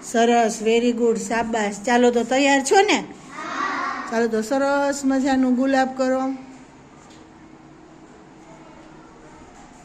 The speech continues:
સરસ મજાનું કમળ કરો,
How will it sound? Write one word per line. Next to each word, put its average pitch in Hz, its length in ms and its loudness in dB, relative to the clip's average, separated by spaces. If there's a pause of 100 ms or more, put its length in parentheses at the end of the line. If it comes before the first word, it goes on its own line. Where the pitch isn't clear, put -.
(1040)
સરસ 269 420 2
મજાનું 254 560 0
કમળ 254 360 2
કરો, 262 540 -2